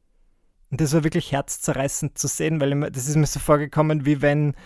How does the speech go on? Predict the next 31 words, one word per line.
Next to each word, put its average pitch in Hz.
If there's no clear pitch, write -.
so -
ein 156
kleines 160
Kindergartenkind 151
sagt, 135
„Oh, 202
heute 185
holt 185
mich 185
mein 180
Papa 208
ab. -
Seit -
der 185
Scheidung 196
meiner 185
Eltern 185
habe 180
ich 196
ihn 202
nicht -
mehr 180
gesehen, 208
aber -
er 165
hat 175
versprochen, 175
dass 175
er 160
heute 160
kommt.“ -